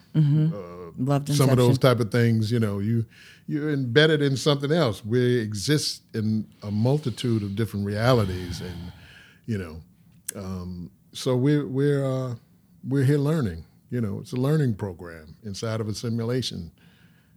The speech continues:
Speaker 2: You know, there's never been a creation. There's been an organization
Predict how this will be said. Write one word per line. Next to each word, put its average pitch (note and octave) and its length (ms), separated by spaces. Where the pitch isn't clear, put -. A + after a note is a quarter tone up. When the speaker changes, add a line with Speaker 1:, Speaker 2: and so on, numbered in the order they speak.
Speaker 2:
You G2+ 120
know, F2 220
there's G#2 220
never B2+ 240
been G#2 460
a G2 60
creation. A2+ 760
There's F2+ 200
been F#2+ 360
an G2 80
organization G2+ 960